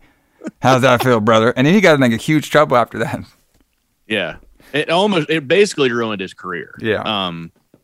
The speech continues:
Speaker 2: it, it did. It basically ruined his career 'cause the, the W W E re-, or W W F at the time didn't really use him. I don't think hardly anything, any after that.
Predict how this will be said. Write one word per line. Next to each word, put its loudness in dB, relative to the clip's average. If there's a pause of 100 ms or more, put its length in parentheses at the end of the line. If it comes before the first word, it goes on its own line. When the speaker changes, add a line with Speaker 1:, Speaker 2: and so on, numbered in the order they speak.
(140)
Speaker 2:
it, -2
it -2
did. -2
It -4
basically -4
ruined -8
his -14
career -8
'cause -12
the, -6
the -4
W 0
W -2
E -2
re-, -6
or -8
W -8
W -6
F -10
at -20
the -20
time -8
didn't -6
really 0
use -6
him. -12
I -6
don't -8
think -10
hardly -4
anything, -8
any -8
after -8
that. -8